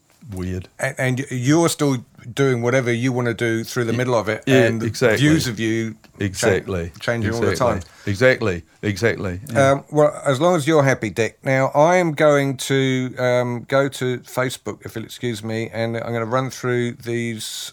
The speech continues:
Speaker 2: um,
Speaker 1: Oh,
Speaker 2: these
Speaker 1: good.
Speaker 2: questions, uh, that we have in order.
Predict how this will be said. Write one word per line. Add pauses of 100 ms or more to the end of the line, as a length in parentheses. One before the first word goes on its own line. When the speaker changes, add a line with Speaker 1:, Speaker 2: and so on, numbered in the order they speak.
Speaker 2:
um, (1120)
Speaker 1:
Oh,
Speaker 2:
these
Speaker 1:
good.
Speaker 2:
questions, (1500)
uh,
that
we
have
in
order.